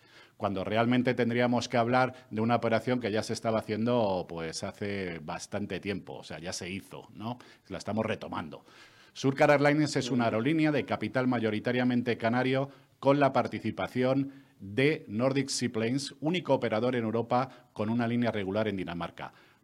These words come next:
Para hablar de este ilusionante proyecto, hoy vamos a entrevistar a Gerardo Morales. Hola, Gerardo, ¿qué tal estás?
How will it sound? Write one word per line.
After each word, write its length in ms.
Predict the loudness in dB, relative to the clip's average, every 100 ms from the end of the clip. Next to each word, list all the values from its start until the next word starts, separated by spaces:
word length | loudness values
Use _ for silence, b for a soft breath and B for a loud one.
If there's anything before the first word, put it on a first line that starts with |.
| _
Para 320 | 4 6 4
hablar 400 | 4 6 8 8
de 80 | 6
este 240 | 0 2 2
ilusionante 680 | 2 0 0 0 0 -2
proyecto, 600 | -2 0 0 0 -2 -2
hoy 160 | 0 2
vamos 400 | 2 2 0 -2
a 20 |
entrevistar 760 | -2 -2 -4 -6 0 0 0 -2
a 200 | -4 -4
Gerardo 720 | -4 -6 -4 -2 -2 -2 -4
Morales. 560 | -4 -2 -2 -4 -10 -2
Hola, 220 | 4 4
Gerardo, 440 | 6 6 6 4 2
¿qué 120 | 0
tal 120 | 0
estás? 480 | 0 0 -2 -4